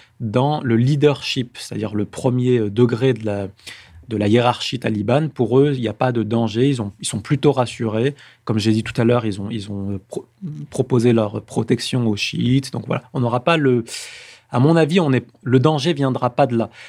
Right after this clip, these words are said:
Mais effectivement, faut pas être complètement dupe. Si les Américains sont retirés, on sait très bien qu'ils peuvent utiliser des proxys, des petits groupes terroristes, mettre un chapeau et dire que ce sont des talibans.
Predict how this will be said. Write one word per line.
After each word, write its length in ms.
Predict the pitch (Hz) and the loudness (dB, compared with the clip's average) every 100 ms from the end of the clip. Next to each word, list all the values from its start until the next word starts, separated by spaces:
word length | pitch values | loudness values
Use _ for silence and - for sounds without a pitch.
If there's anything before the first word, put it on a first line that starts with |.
| - | -4
Mais 140 | 117 127 | 2 4
effectivement, 500 | 131 170 170 160 147 | 4 0 0 0 -2
faut 140 | 113 | -2
pas 140 | 180 | -2
être 100 | 131 | -2
complètement 560 | - 117 117 110 110 101 | -2 -6 -4 -4 -4 0
dupe. 240 | 123 165 - - - | 0 -2 -6 -20 -12
Si 220 | - - | -4 2
les 160 | 143 135 | 4 4
Américains 480 | 135 131 120 117 127 | 4 2 0 -2 -4
sont 240 | - 117 | -2 -2
retirés, 520 | 107 101 113 110 143 - | -2 -2 0 2 2 0
on 60 | 110 | -6
sait 120 | 113 | -8
très 260 | - - 123 | -4 -2 0
bien 220 | 135 135 | 0 -2
qu'ils 160 | - | -4
peuvent 400 | - 120 104 101 - | -2 -2 0 -2 -2
utiliser 540 | 123 - 131 127 135 | -2 0 2 4 4
des 100 | 117 | 2
proxys, 600 | - - 110 - - 139 | -2 -6 -6 -6 0 0
des 100 | 117 | 0
petits 300 | 120 117 127 | -2 -4 -4
groupes 280 | 117 127 - | -2 -2 0
terroristes, 640 | 127 110 107 131 139 - | 0 0 2 0 0 0
mettre 340 | 110 117 - | 0 0 0
un 60 | 123 | -6
chapeau 480 | - 120 123 123 120 | -2 -4 0 0 0
et 80 | 101 | -2
dire 260 | 113 113 | -4 -4
que 140 | - 107 | -6 -6
ce 160 | - | -8
sont 180 | - 120 | -6 -4
des 100 | 107 | -2
talibans. 480 | 110 107 104 123 | -2 -2 0 0